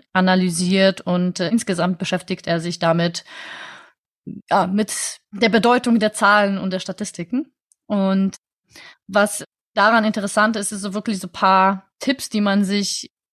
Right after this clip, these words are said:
ganz gut zum Herzen nehmen kann, wenn man, äh, bestimmte Statistiken betrachtet. Und eine der wichtigsten ist, ähm, zu, vor allem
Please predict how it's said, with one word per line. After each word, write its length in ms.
ganz 200
gut 140
zum 140
Herzen 800
nehmen 400
kann, 500
wenn 180
man, 440
äh, 200
bestimmte 360
Statistiken 600
betrachtet. 680
Und 380
eine 380
der 340
wichtigsten 1200
ist, 560
ähm, 260
zu, 600
vor 240
allem 340